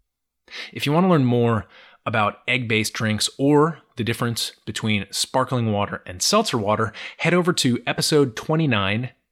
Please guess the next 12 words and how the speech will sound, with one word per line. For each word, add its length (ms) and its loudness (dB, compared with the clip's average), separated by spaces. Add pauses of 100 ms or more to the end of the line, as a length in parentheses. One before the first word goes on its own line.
Egg 420 -2
Cocktails, 680 -2
or 260 2
episode 500 0 (260)
ninety-nine, 680 -2 (400)
Bursting 580 -2 (200)
Bubbles. 540 -4 (600)
And 580 0 (220)
since 240 -2
we're 80 0
talking 300 0
about 220 0